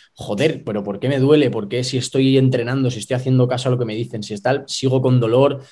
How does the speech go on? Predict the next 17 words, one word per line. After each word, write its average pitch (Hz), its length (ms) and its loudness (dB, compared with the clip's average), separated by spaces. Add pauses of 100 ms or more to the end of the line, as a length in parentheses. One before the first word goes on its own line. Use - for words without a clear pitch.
(140)
Eh, 113 220 0
de 113 80 0
hecho, 127 300 0
es 117 100 -2
que 127 340 0 (360)
tengo 131 180 4
hasta 127 180 2
recaída, 131 640 2
de 127 100 -4
repente 123 360 -4
me 123 80 -2
vuelve". 127 420 -4 (200)
Bueno, 165 240 -2
pues 139 160 0
al 107 100 -2
final 117 320 -2
es - 400 -4